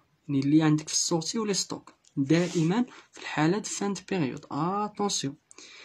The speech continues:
هاد الحالة كتكون عندنا في الفان د بيريود، ملي كيكون عندنا كميب د فان د بيريود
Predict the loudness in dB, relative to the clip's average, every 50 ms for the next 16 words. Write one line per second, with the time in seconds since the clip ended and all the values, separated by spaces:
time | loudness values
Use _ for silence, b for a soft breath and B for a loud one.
0 | B B -18 -10 -4 -2 -2 -2 -2 -4 -4 -2 -2 -2 -2 -2 -4 -8 -10 -10
1 | -10 -8 -4 -2 -2 0 0 -2 -2 -2 -4 -6 -6 -8 -10 -8 -6 -6 -4 -6
2 | -8 -8 -6 -4 -4 -2 -2 -4 -6 -8 -14 _ _ _ _ B B B B B
3 | B B B -8 -4 -4 -4 0 2 2 4 4 4 4 4 2 0 -2 2 2
4 | 2 2 2 0 0 0 0 0 0 -4 -4 -4 -4 -4 -4 -4 -4 -4 -4 -8
5 | -10